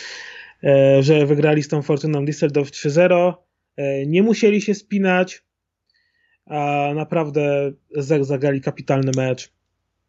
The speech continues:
e, i pokazali, że, że ambicja, ambicja jest, jest po ich stronie.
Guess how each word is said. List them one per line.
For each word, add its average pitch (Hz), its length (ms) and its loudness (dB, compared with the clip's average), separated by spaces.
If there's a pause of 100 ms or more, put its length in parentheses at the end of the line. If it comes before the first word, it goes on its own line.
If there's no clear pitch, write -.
(1300)
e, 135 240 -4
i 143 80 -4
pokazali, 143 580 2
że, 131 460 2 (360)
że 127 180 -4
ambicja, 135 800 0
ambicja 135 380 -2
jest, 165 360 2
jest 160 400 -2
po 160 80 0
ich 147 160 0
stronie. 139 600 -2